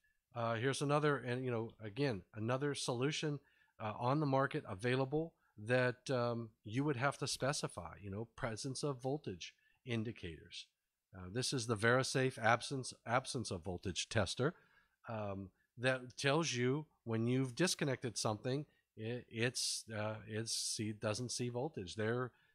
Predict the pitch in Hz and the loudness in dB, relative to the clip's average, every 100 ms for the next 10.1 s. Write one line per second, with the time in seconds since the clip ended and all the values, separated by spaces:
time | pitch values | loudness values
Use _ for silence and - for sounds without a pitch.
0 | _ 113 113 107 113 110 110 107 104 104 | _ -6 -4 -2 -2 -2 -4 -6 -4 0
1 | 123 - 120 120 135 139 123 123 131 147 | 2 0 2 4 4 4 2 2 4 2
2 | 147 135 110 120 131 185 - - _ - | 2 0 2 2 4 2 -4 -10 _ -20
3 | - _ 104 101 104 123 - 143 135 139 | -20 _ -8 -6 0 0 2 4 4 4
4 | 113 131 - 127 131 156 151 117 123 113 | 2 2 4 4 8 8 6 6 4 6
5 | 127 - 151 - 151 - 131 101 - 95 | 2 2 2 2 2 0 -2 -2 -2 -4
6 | 151 151 127 139 117 104 95 104 - - | -2 -2 2 2 0 -6 -14 -16 -18 -8
7 | 120 123 110 139 160 165 170 - 156 151 | 2 2 6 6 6 6 2 2 4 4
8 | 185 - 131 - 120 135 160 175 139 147 | 4 0 -2 -2 -4 -4 0 0 4 6
9 | 147 135 160 151 - 165 160 180 - 67 | 6 4 2 2 2 2 4 2 0 -6
10 | - | -14